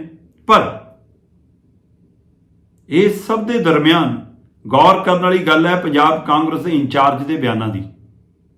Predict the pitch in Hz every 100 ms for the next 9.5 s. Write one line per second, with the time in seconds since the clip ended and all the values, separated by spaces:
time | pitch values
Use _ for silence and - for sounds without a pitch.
0 | _ _ - 208 175 190 202 208 123 -
1 | - - _ _ _ _ _ _ - 214
2 | 226 190 180 220 226 220 220 226 226 240
3 | 208 202 240 254 226 226 247 185 131 117
4 | 107 - - 135 208 233 226 233 220 135
5 | 131 196 196 240 240 233 233 214 220 247
6 | 240 247 247 175 - - - _ _ _
7 | 175 170 180 226 254 220 226 233 240 202
8 | 208 233 233 202 208 233 180 156 202 190
9 | 180 170 147 - -